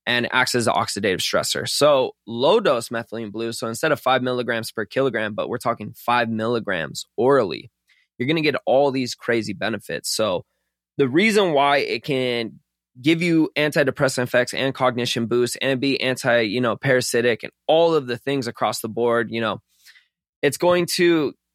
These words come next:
get in on the cell and it's going to help the basic energy production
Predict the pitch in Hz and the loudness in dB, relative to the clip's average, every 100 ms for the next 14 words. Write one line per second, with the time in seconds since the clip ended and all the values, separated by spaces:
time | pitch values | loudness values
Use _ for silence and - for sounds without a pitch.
0 | - - 185 - 151 160 147 127 - - | -12 0 0 2 -2 0 0 0 -2 2
1 | 131 147 196 _ _ _ _ 139 139 - | 4 4 0 _ _ _ _ -2 -2 0
2 | 156 135 135 143 - 120 117 - 165 160 | 0 0 2 0 0 -8 -8 -2 2 4
3 | 170 196 196 - 131 147 147 135 - 131 | 2 0 -2 -4 -4 -2 -2 -4 -4 0
4 | 123 120 - 104 117 | 0 0 -8 -10 -12